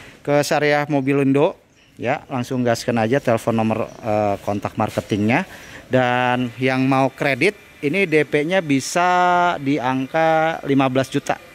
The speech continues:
Ya, D P-nya lima belas juta, angsurannya tiga, eh, sorry. Wah, kemahalan, tiga juta. Angsurannya dua juta enam ratus, dua juta enam ratusan ya, selama lima tahun. Oke, gaskan ya, main ke sini ya. Ini cuman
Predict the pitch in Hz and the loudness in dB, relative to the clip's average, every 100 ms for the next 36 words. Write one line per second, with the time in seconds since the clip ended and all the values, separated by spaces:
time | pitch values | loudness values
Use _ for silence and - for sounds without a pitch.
0 | - - - - 143 - - - 131 131 | -20 -20 -8 0 0 -2 -10 -2 0 2
1 | 147 170 170 165 156 151 135 143 - 202 | 2 2 2 2 2 2 0 -4 -2 -2
2 | - - - - - 156 165 - 170 170 | -2 -10 -20 -16 -4 -2 -2 2 2 2
3 | 190 214 - 180 143 160 160 185 185 226 | 2 0 0 -4 -2 -2 0 0 0 2
4 | 214 117 - - - - 247 - 196 196 | 4 2 -2 -20 -10 -2 -2 -2 -2 0
5 | 202 233 254 220 214 208 233 269 - - | 2 4 4 2 2 2 2 0 0 -4
6 | - - - 185 208 214 220 247 247 196 | -20 -20 -4 -2 2 2 4 4 4 6
7 | 214 185 220 247 214 202 202 202 202 - | 4 4 2 0 0 -2 0 0 0 0
8 | 254 - - - - - - 156 170 190 | 0 0 -4 -10 -14 -20 -2 0 2 2
9 | 233 214 202 196 190 208 - 233 196 233 | 2 2 2 2 2 0 2 0 0 -2
10 | - - 190 185 190 185 185 180 190 196 | -6 -6 0 2 4 4 2 0 0 2
11 | 202 151 104 - - - - - 247 262 | 2 2 -2 -8 -20 -20 -8 2 2 2
12 | - - - - 180 202 262 233 240 214 | -4 -20 -20 -2 0 2 2 4 2 0
13 | 196 208 240 240 214 220 226 208 208 214 | -2 -2 0 2 2 0 0 0 2 0
14 | 214 | -2